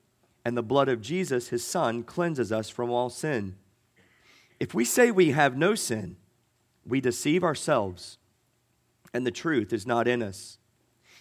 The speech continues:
If we confess our sins, he is faithful and just to forgive us our sins and to cleanse us from all unrighteousness.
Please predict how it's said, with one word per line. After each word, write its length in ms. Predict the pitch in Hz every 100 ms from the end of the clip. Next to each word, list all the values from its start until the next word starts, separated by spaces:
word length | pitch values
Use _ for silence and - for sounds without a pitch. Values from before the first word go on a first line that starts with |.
| -
If 160 | 156
we 140 | 143 139
confess 580 | 123 110 - 185 240 -
our 140 | 107
sins, 600 | - 104 95 98 - - _ _ _ _
he 180 | - 151
is 180 | 120 -
faithful 540 | - 151 175 185 202
and 140 | 185 117
just 360 | 147 127 -
to 80 | 120
forgive 440 | - 107 101 196
us 160 | 185 -
our 160 | 110 95
sins 520 | - 98 92 85 - _ _ _ _ -
and 120 | 131
to 100 | 123
cleanse 440 | - 190 190 139
us 280 | 104 98 - -
from 180 | 120 117
all 380 | - 123 131 127
unrighteousness. 1000 | 123 117 117 117 113 - 90 - - -